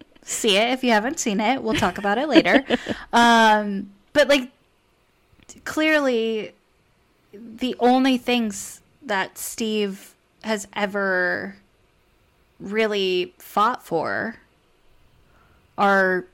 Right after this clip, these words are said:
Speaker 1: America and Bucky.
Speaker 2: Mm-hmm.
Speaker 1: Like, this is something that we, and Bucky's just so worried that with Steve gone, he's not gonna be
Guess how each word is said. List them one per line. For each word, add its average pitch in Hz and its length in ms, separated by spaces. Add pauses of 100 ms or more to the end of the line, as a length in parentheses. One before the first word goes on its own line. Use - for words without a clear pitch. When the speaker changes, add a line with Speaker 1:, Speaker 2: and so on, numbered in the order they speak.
(140)
Speaker 1:
America 196 720 (100)
and 185 600 (420)
Bucky. 208 460
Speaker 2:
Mm-hmm. 190 80
Speaker 1:
Like, 208 200
this 226 220
is 214 180
something 220 520
that 190 180
we, 180 540 (280)
and 190 280
Bucky's 202 500
just 185 200
so 185 260
worried 175 480
that 160 260 (1300)
with 185 200
Steve 185 340
gone, 165 320
he's 180 340
not 170 240 (120)
gonna 170 260
be 170 640